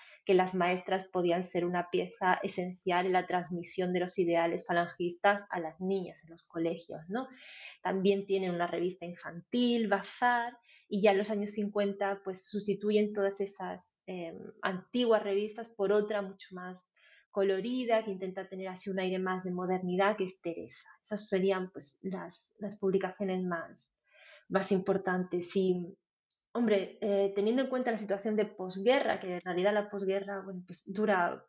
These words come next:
para una gran parte de la población española, duró hasta entrado los cincuenta. La situación, digamos, de hambruna y de pobreza, eh, pues, evidentemente era difícil adquirir esas, esas revistas, solo eran accesibles, pues, a una, a una mujer de clase media,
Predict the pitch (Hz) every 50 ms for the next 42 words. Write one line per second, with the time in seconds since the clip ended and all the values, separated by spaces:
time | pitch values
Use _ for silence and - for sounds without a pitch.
0 | _ _ - 185 - - - - - - - 202 214 226 220 220 220 220 214 214
1 | 220 208 208 202 190 196 196 196 196 196 190 185 - 208 190 196 196 196 - 190
2 | 185 190 196 208 220 202 180 170 180 185 202 - - 220 226 214 175 170 - 196
3 | 202 196 185 175 - - - - - 175 175 160 _ - 165 220 208 185 - -
4 | - - - - - - - - - 180 180 190 180 180 175 - 196 190 190 190
5 | 180 190 185 185 190 185 185 175 180 175 165 208 233 233 220 202 185 180 175 -
6 | 180 180 175 190 202 202 - - _ - 175 175 _ _ _ _ _ _ _ _
7 | _ _ _ - 214 208 202 202 196 190 185 185 180 - _ _ _ - 214 208
8 | 226 208 208 208 220 214 254 254 254 233 254 254 247 233 240 226 214 220 - 247
9 | 233 - - 220 196 190 190 - - - 196 202 208 196 196 202 - - 202 190
10 | 190 196 190 - - - - - _ 214 208 - 220 202 202 190 190 214 247 277
11 | - - 262 254 - 233 208 202 196 196 202 196 196 202 196 - 214 202 - -
12 | 214 202 196 208 202 196 196 - - 180 - - - 202 185 196 190 175 170 165
13 | - - - - - - 196 190 190 190 190 185 - - 208 180 190 185 180 196
14 | 185 185 - - 185 175 190 202 220 226 220 220 196 202